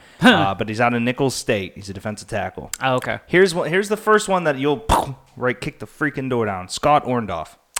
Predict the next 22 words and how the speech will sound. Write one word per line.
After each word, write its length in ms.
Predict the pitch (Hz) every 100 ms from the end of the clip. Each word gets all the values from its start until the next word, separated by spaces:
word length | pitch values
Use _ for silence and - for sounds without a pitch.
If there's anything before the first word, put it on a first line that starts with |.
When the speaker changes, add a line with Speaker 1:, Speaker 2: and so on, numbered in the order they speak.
| - -
Speaker 1:
Tight 280 | 123 139 143
end 200 | 147 143
for 120 | 147
Pitt. 500 | - 120 107 - -
God, 400 | 131 127 123 107
he 100 | 110
was 160 | 110
great. 340 | - 113 107 101 - _ _ _
Not 200 | 160 208 214
as 60 |
good. 200 | 180 196 - -
I 140 | 208
thought 240 | - 180 160
J 160 | 160
P 120 | 156 151
Holtz 260 | 151 147
was 100 | 139
better, 300 | 120 147 147
but 140 | 120 -
Scott 280 | 139 131
Orndorff 440 | 127 120 117 110 -
was 380 | 101 95 95